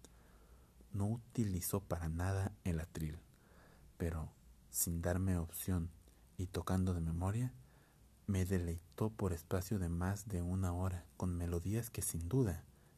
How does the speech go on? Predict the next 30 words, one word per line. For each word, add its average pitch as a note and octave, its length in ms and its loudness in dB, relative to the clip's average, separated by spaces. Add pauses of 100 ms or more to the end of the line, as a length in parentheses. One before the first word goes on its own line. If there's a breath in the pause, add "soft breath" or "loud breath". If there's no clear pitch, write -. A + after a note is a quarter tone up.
(160)
debían F#2 360 2
ser F#2 240 -2
creación E2 480 0
suya. E2 400 -4 (1120 loud breath)
Luego, B2 440 8 (680 loud breath)
con F#2 200 6
aire G#2+ 280 6
meditabundo, F#2 840 4 (160)
se - 220 2
acercó F#2 500 4
a A2+ 40 4
la A2+ 200 4
desordenada F2 680 2
mesa, F2+ 400 4 (560 loud breath)
cogió - 360 2
un F#2+ 200 6
lápiz A2 440 2 (240)
y G2+ 80 0
se - 120 0
puso F#2+ 360 0
a F#2 40 6
escribir F#2+ 720 0
en E2+ 160 2
un F#2+ 120 4
francés F2+ 480 0
forzado F#2+ 540 2
propio F#2+ 360 4
de F2 120 6
un F2 120 4
extranjero. F2 600 -2